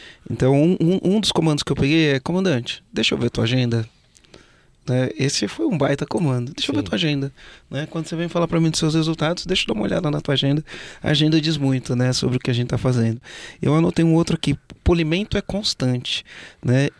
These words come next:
Speaker 1: E o acordo coletivo de todos dar ao máximo." Baita comando.
Speaker 2: Melhor maneira de, de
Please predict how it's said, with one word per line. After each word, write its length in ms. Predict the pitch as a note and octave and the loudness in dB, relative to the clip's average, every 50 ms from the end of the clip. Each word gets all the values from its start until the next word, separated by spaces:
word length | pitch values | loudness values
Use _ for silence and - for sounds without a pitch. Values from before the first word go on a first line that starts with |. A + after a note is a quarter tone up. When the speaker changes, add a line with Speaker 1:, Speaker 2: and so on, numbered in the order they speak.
| - _ _ | -16 _ _
Speaker 1:
E 100 | D#3 D3+ | -2 0
o 80 | D3+ D3+ | 2 2
acordo 640 | C3+ - - - - - E3 F3+ G3+ G3+ F#3 G#3+ | 0 -2 -4 -6 -2 2 4 4 4 4 2 0
coletivo 840 | - - - - F3 D#3+ D3+ C#3+ - - - C#3+ D3 D#3+ D#3+ E3 E3+ | -2 -2 0 2 2 2 2 2 0 0 0 2 2 2 0 -2 -4
de 160 | D#3 C#3+ C3+ | -4 -4 -6
todos 400 | - _ - D#3 D#3+ D#3+ - D3 | -6 _ -2 -2 -2 -2 -4 -4
dar 200 | D3+ - D3 D3 | -4 -2 -2 0
ao 120 | D3 D3 C#3+ | 0 0 0
máximo." 640 | C3 B2+ C3 C3+ C3 - - - - D3 D#3 E3+ - _ _ _ - - _ _ _ _ - | 0 -2 -2 -4 -4 -6 -4 -2 -2 -2 -2 -2 -6 _ _ _ -20 -20 _ _ _ _ -10
Baita 380 | A#2 A2+ A#2+ C3+ C#3+ - - F3+ | -4 -2 0 0 0 0 -2 -4
comando. 540 | - - D#3+ D3+ B2+ B2 A#2+ A#2+ A#2 A#2+ - | -2 0 0 2 2 2 2 0 -2 -4 -8
Speaker 2:
Melhor 220 | - F2+ G2+ G#2 A2 | -6 -4 -2 -2 -2
maneira 300 | A2 A2+ A2 A2+ A#2 A#2 | -2 -2 -2 -2 -4 -4
de, 240 | - - D#3+ C3+ | -6 -8 -8 -8
de 400 | A#2+ A2+ A2+ A2 A2 G#2+ G#2+ G#2 | -6 -4 -2 0 0 0 -2 -4